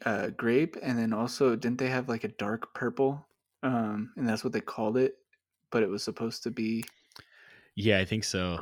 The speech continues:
Speaker 1: grape or
Speaker 2: They,
Speaker 1: something
Speaker 2: they
Speaker 1: like
Speaker 2: had,
Speaker 1: that?
Speaker 2: like, the, I think it was, like, the f-, not the Fierce, it was the Ice series.
Speaker 1: Yeah.
Speaker 2: They had that purple one too.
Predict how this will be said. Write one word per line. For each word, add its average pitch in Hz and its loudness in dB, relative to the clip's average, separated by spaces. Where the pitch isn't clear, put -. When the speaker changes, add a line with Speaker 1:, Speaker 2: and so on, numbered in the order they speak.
Speaker 1:
grape 110 -2
or 98 -2
Speaker 2:
They, 95 0
Speaker 1:
something 95 -8
Speaker 2:
they 101 2
Speaker 1:
like 98 0
Speaker 2:
had, 107 2
Speaker 1:
that? 104 0
Speaker 2:
like, 104 2
the, 87 0
I 98 0
think 110 -2
it 117 6
was, 101 2
like, 95 0
the - -4
f-, - -10
not 113 -2
the 110 4
Fierce, 90 0
it - -6
was 101 -2
the 90 -6
Ice 95 0
series. 82 -2
Speaker 1:
Yeah. 117 0
Speaker 2:
They 92 -4
had 92 -2
that 85 2
purple 90 -4
one 85 -2
too. 87 -2